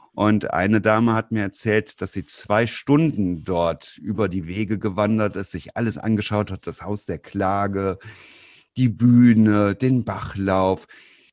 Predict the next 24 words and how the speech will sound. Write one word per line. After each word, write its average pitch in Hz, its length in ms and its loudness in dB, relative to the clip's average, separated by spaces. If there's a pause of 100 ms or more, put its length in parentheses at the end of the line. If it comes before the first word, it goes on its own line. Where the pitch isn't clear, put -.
(220)
der 110 140 0
Tod 120 260 2
empfängt 110 680 2
und 113 300 0
andere 120 340 2
Installationen, 104 800 0
die 110 80 2
in 101 100 0
verschiedene 123 560 -4
Lichter 104 400 -2
dort - 580 -6
getaucht 90 1120 -2
waren. 127 340 4
Und 107 480 0 (380)
es - 80 -18
war 90 120 -6
schön. 156 560 0
Also 87 180 -4
es 95 160 -4
war, 98 160 2 (380)
ich 82 160 -14
würde 107 160 2
fast 110 240 -8
sagen, 92 480 -4